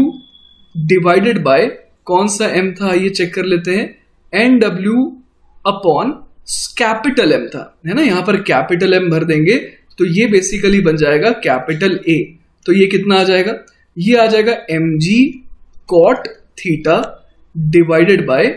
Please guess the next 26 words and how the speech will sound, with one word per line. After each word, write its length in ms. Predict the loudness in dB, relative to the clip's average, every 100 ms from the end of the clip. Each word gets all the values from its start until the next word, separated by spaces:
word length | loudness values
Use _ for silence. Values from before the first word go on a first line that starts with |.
| -8 _ _ -10
small 540 | -8 -2 2 4 4
m 160 | 2 0 0
plus 320 | 0 0 -2 -8 -16 -8 -2
m 200 | 2 2 -2 -8 -20 _ -4
cot 400 | 0 2 0 -6 -14 -14
square 520 | -8 -2 0 0 -2 -8 -20 -16
theta। 400 | -14 -6 -4 -4 -6 -20 _ _ _ _ _ _ _ _ _ _ _ _ _
इसको 240 | -2 0 0
बच्चों 240 | 0 2
लिखने 240 | 2 2 0
का 80 | 2
एक 180 | 0
और 180 | 0 0
तरीका 280 | 0 2 2
हो 120 | 4
जाएगा, 320 | 4 4 2 2
कैपिटल 540 | 0 0 0 2 4 4
A 40 |
बराबर 340 | 2 2 2 2
हम 80 |
लोग 160 | 2 4
और 180 | 4 2
क्या 140 | 0
लिख 120 | 0
सकते 320 | -2 -6 -2 -2
हैं? 180 | -2